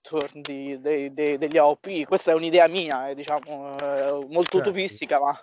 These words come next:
Speaker 1: ma comunque potrebbe accadere, potrebbe essere uno scenario. Ecco perché questo, dico proprio questo, perché col fatto che sono quattro non,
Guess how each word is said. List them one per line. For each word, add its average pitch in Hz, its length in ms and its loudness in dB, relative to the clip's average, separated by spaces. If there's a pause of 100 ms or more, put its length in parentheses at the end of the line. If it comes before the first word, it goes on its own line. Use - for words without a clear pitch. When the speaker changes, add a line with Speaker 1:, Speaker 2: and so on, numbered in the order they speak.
(400)
Speaker 1:
ma 165 120 2
comunque 190 360 2
potrebbe 165 340 4
accadere, 165 380 6
potrebbe 160 320 4
essere 175 200 4
uno 180 100 4
scenario. 175 360 4
Ecco 180 180 2
perché 160 200 0
questo, 160 360 0 (460)
dico 175 240 6
proprio 190 260 6
questo, 202 300 6
perché 143 340 -2 (1000)
col 165 140 0
fatto 196 300 4
che 165 80 2
sono 175 260 2
quattro 185 380 4
non, 156 260 -6